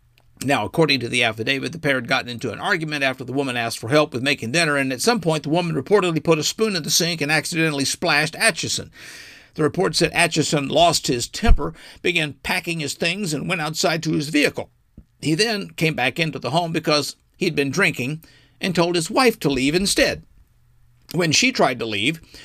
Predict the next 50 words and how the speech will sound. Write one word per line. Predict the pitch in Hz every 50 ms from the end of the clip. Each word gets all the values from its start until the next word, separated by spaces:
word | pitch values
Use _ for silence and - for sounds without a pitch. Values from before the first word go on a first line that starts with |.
| - - -
deputies | - 151 151 160 - 143 135 127 -
said | - 139 127
Atchison | - 123 131 - - 139 - - 117 110
shoved | 98 - - - 120 120 113 -
her, | - 196 175 147 143 165 160 - - - - _ -
then | 214 226 226 185
picked | 160 - 190 190 - -
up | 226 165 -
a | 147
Christmas | - - 208 180 165 - 165 143 131 -
tree | - - 151 143
in | 147 139
the | 131 127
corner | - 160 165 160 143
of | 127
the | 123 117
room | 131 165 185 180
and | 160 151 135 - _
threw | - 220 277 339 320 233
it | 151 117
at | 101 95 98
her, | 110 160 185 - _ _ _ _
striking | - - - - 185 165 143 - - 135 139
her | 143 151 156
in | 160 185
the | 214 -
process. | 254 269 254 196 - - - - - - - - _ _ _ _ _ _ _ _ _ _ _ _ _ -
Authorities | 131 117 151 139 135 123 117 107
said | - 139 117 110 107 _ _ -
he | 135
then | 135 143 143 127 110
blocked | 135 156 160 139 - -
the | 135
front | - - 165 147 131 113
door | 202 196 180 170 156
to | 143 131
prevent | 123 127 131 147 151 151
her | 139 127
from | - 123 120 160
leaving. | 233 247 202 160 147 202 196 - - - - _ _ _ _ _ _ _ _ -
He's | - 147 139 113
booked | 107 131 151 139 - -
into | 143 127 127 120
the | 110 110
Lake | 113 131 135 127
County | - - 117 113 110 113
Jail | 107 123 127 123 120
without | 117 110 120 117 131
incident. | 196 196 160 - - 87 - -
Now, | 104 113 104 98